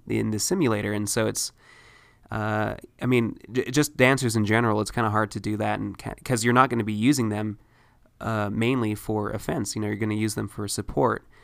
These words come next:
So, um, so yeah, so this episode will be a little bit different in our approach.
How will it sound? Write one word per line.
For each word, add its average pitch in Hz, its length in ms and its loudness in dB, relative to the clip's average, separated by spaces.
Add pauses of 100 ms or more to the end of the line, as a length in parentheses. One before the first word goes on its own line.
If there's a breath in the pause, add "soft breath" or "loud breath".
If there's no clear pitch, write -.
(460 soft breath)
So, 127 640 4 (260)
um, 107 560 -2
so - 140 -2
yeah, 208 180 2
so 131 260 2
this 139 240 0
episode 175 260 0
will 151 80 4
be 151 100 6
a 151 60 8
little 147 140 8
bit 139 140 2
different 127 300 2
in 117 120 2
our 117 100 4
approach. 113 540 0